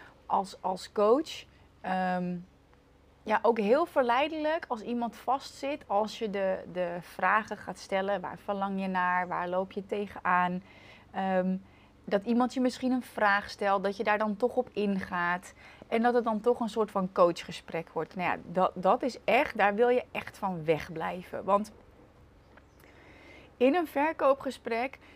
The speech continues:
wil je gewoon een, een spanningsboog creëren.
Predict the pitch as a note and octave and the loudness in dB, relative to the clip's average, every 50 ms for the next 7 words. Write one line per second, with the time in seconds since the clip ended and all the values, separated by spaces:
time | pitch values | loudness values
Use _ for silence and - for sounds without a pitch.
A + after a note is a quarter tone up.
0 | - - G#3+ F#3 F3 E3+ F#3+ G#3 B3 C#4+ D4+ D#4 D4+ - - B3 G3+ G#3 G#3+ G#3+ | -20 -10 -8 -6 0 4 8 8 8 8 6 2 -4 -4 -6 -4 -2 0 0 0
1 | G#3+ G#3+ G#3+ - - G3 G3 G3 F#3+ F#3+ F#3+ - F#3 F#3 F#3 - - - - - | 0 -2 -4 -6 -6 -4 -2 -2 -4 -4 -4 -4 -4 -4 -4 -4 -6 -12 -6 0
2 | - F#3+ A3+ A3+ A3 G3 F3+ D#3+ - - - D#3 C#3 C#3+ D#3+ D#3 D#3 D#3 D3 - | 0 2 2 2 0 -2 -4 -4 -6 -10 -14 -14 -6 -2 2 4 4 2 2 -2
3 | - - - - - - D#3 D3+ D3 D#3+ D3+ D3 C#3+ - - - - - G3 | -8 -14 -12 -12 -10 -8 -8 -8 -8 -8 -10 -10 -10 -10 -12 -14 -14 -16 -16